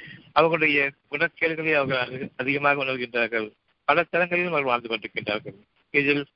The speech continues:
உயர்வான அந்த தரத்தை பற்றி அந்த தூய்மையை பற்றி அவர்கள் உணர்ந்து கொண்ட காரணத்தால்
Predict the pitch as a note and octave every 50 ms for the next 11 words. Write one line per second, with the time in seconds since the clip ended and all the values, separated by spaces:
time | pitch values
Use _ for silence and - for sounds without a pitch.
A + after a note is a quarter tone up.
0 | _ _ - C#3 C#3 D3 D#3 D#3 D#3+ D#3+ D#3+ E3 F3 F3+ F3+ F3 C#3 C#3 B2+ C3
1 | B2+ A#2+ A#2+ B2+ C3+ C3+ _ - C#3+ C#3 - - C#3 - - - D#3 D#3+ F3 -
2 | - - _ _ _ _ - - C#3 D3 D3+ D3 D#3 D#3+ E3+ E3+ D#3+ _ _ _
3 | _ _ _ _ _ _ - D#3 D#3 D3+ D#3+ D#3 D#3 D3+ - D3 - - D3+ D3+
4 | D3+ E3 D#3+ - - C#3+ C3 B2+ B2 A#2+ A#2+ A#2 A2 A2 C3 C#3 E3 F3 F#3 F3+
5 | E3+ D#3 D3+ C3+ C3+ B2+ B2 A2+ - B2+ A2+ A2+